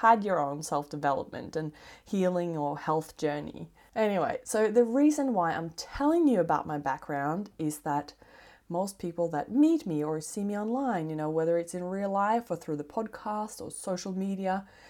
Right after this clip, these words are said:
thinks that I'm super outgoing, that I'm naturally self-confident, that I'm just so comfortable in my own skin, that me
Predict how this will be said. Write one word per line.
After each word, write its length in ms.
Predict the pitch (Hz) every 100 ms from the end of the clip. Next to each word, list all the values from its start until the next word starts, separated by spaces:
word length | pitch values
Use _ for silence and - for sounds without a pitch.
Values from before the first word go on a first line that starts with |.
| - -
thinks 220 | 269 302
that 120 | 349 -
I'm 280 | 175 165 165
super 420 | - - 302 285
outgoing, 720 | 247 214 202 202 202 202 208
that 160 | 190 170
I'm 240 | 147 147
naturally 480 | 147 175 - 269 262
self-confident, 1120 | 247 202 202 - 185 180 180 180 180 180 190 -
that 500 | 165 156 156 156 -
I'm 240 | 156 156
just 260 | 160 208 -
so 160 | 185
comfortable 560 | 254 - 247 240 240 233
in 140 | 214
my 140 | 202 208
own 240 | 185 190
skin, 580 | 190 - 165 165 165 175
that 260 | 165 147 - - - - -
me 540 | 135 143 214 262 285